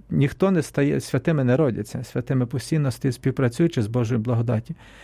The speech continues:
Я думаю, що ми багато таких людей зустріли, коли цілою своєю поставою вони показували, що Бог є присутній.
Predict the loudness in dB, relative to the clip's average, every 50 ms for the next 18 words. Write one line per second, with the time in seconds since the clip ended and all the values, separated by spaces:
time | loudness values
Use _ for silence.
0 | -20 -6 0 0 2 2 4 2 2 2 0 0 0 2 2 2 2 2 2 0
1 | 0 -2 -2 -2 -2 -4 -2 -2 -2 0 2 2 0 2 0 -2 -4 -4 -2 0
2 | 2 4 4 2 0 0 0 0 0 0 -2 0 0 2 4 4 2 0 -2 0
3 | 0 0 0 0 -2 -4 -4 -4 -2 0 0 2 2 2 0 0 0 0 -2 -2
4 | -4 -6 -6 -2 -2 -2 0 0 0 -2 -2 -2 -4 -4 -4 -2 0 0 -2 -2
5 | -2 -4 -4 -4 -4 -8 -4 -4 -4 -4 -2 -2 -4 -4